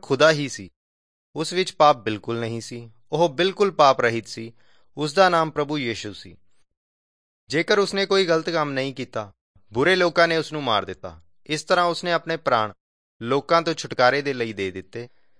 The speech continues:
ਕਿਉਂਕਿ ਉਹ ਪਰਮੇਸ਼ਵਰ ਸੀ ਅਤੇ ਉਸ ਦਾ ਜੀਵਨ ਉਸ ਨੂੰ ਵਾਪਸ ਮਿਲਿਆ।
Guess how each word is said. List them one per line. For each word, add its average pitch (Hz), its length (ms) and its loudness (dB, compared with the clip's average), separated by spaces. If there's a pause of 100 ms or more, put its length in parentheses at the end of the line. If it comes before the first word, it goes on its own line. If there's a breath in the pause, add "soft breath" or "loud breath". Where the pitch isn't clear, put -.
(360)
ਕਿਉਂਕਿ 190 340 0
ਉਹ 202 200 0
ਪਰਮੇਸ਼ਵਰ 127 520 -2
ਸੀ 127 340 -10 (260)
ਅਤੇ 190 180 2
ਉਸ 165 180 -2
ਦਾ 180 160 4
ਜੀਵਨ 104 400 -10 (220)
ਉਸ - 180 -14
ਨੂੰ 190 140 -2
ਵਾਪਸ 151 380 2
ਮਿਲਿਆ। 95 380 -8